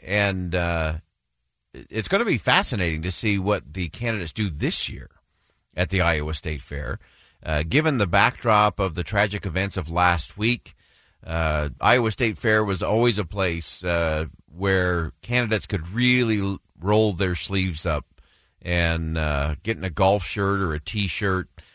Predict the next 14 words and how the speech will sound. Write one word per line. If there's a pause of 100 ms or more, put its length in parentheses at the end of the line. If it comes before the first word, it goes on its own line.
(200)
and
have
just
a
different
kind
of
conversation.
And
for
some,
that
works
well,